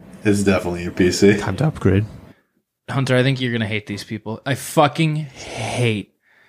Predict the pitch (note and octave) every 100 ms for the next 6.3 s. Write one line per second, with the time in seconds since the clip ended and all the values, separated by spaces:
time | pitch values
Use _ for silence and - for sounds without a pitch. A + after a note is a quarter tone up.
0 | _ _ - A#2 - A2+ - - - -
1 | - A#2 A#2 A2+ - - - _ _ -
2 | - _ A#2+ B2 A#2+ A#2 - B2 A#2+ C#3+
3 | F#3 - - D#3+ C3+ B2+ A2 _ _ _
4 | B2+ - - - - D3+ C#3+ D3 C#3 D3+
5 | C#3+ C3 C3 B2+ - B2 C3+ C3+ - A#2+
6 | B2 B2+